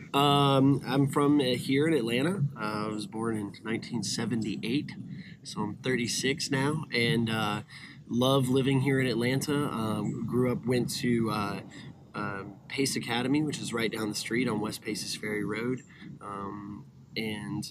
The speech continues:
still best friends with my high school friends, which is, I think, something kinda unique about our group because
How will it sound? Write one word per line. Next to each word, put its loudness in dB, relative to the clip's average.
still 0
best 0
friends 0
with 0
my 0
high -2
school 0
friends, -2
which -6
is, -10
I -8
think, -4
something -6
kinda -6
unique -2
about -4
our -4
group -2
because -8